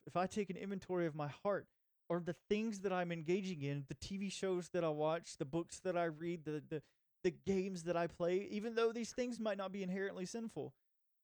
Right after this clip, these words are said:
but at the end of the day, do I'm, do I desire things that aren't beneficial to my soul,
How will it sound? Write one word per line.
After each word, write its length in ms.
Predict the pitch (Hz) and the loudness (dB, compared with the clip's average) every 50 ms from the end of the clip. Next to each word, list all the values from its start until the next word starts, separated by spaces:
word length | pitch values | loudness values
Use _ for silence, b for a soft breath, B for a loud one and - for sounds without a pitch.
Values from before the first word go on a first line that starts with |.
| _ _ - | _ _ 4
but 160 | 175 185 185 | 4 6 6
at 120 | 190 190 | 4 2
the 160 | 170 190 196 | 0 0 0
end 140 | 208 220 233 | 0 0 0
of 80 | 226 196 | -2 -2
the 60 | 185 | 0
day, 380 | 185 170 214 226 214 175 151 151 147 147 | 2 6 8 8 8 8 6 2 -2 0
do 160 | - 185 190 - | 2 4 4 4
I'm, 160 | - 196 180 190 - _ 175 190 - - - 156 | 2 0 -2 -2 -2 _ -2 -2 -2 -2 -2 2
do 140 | 170 175 | 4 4
I 160 | 180 190 220 226 190 | 6 4 4 2 2
desire 760 | 185 196 175 156 147 170 185 202 220 220 196 175 156 151 147 - _ _ _ _ _ _ _ _ _ _ _ _ _ _ _ _ _ _ _ _ _ _ _ _ _ _ | 4 4 4 4 4 4 4 6 4 4 2 2 0 -2 -4 -6 _ _ _ _ _ _ _ _ _ _ _ _ _ _ _ _ _ _ _ _ _ _ _ _ _ _
things 320 | - 220 214 214 214 180 - - | 4 4 4 4 0 -4 0 2
that 160 | 185 165 - - - | 2 2 2 0 -4
aren't 280 | 196 202 208 202 185 - _ _ | -4 -4 -4 -6 -10 -14 _ _
beneficial 580 | - 190 196 190 175 - - 208 190 - 196 175 | 2 2 2 2 -2 -4 -6 -8 -6 -6 -6 -6
to 140 | - - 180 | -6 -6 -6
my 200 | 175 170 160 151 | -4 -2 -2 -4
soul, 540 | 143 - - - - 240 220 196 170 156 151 | -4 -6 -4 0 0 2 2 2 2 0 -2